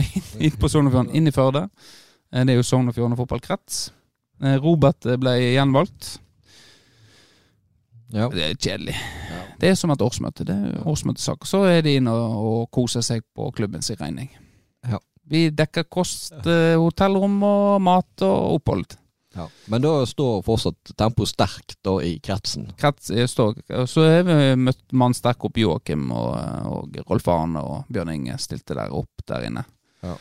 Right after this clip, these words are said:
Speaker 2: Har du betalt, eh, treningsavgifta? Jeg så den kom nå.
Speaker 1: Mm, nei, det har ikke jeg. Endelig kom den. Eh, jeg må mangle på mailer på folk. Så det.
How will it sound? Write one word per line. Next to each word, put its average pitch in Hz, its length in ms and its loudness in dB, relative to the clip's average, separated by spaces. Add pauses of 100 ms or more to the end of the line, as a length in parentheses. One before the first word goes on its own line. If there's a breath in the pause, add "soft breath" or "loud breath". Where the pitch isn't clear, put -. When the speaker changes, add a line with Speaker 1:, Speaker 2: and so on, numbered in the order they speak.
(140)
Speaker 2:
Har 101 120 -4
du 98 80 -4
betalt, - 320 -6
eh, 78 320 -6
treningsavgifta? 95 1080 -4
Jeg - 120 -8
så - 140 2
den 123 100 -4
kom 113 160 -2
nå. 92 160 -6
Speaker 1:
Mm, 151 540 -2
nei, - 160 -8 (840 loud breath)
det - 120 -6
har - 80 -8
ikke - 100 -10
jeg. - 140 -16 (540 soft breath)
Endelig 143 280 2
kom 123 240 0
den. 120 140 -8 (800 soft breath)
Eh, 147 400 6
jeg 156 80 6
må 156 140 6
mangle 156 360 2
på 147 160 2
mailer 131 480 2
på 110 160 -4
folk. 127 300 -12 (2000)
Så 95 420 -6
det. - 140 -8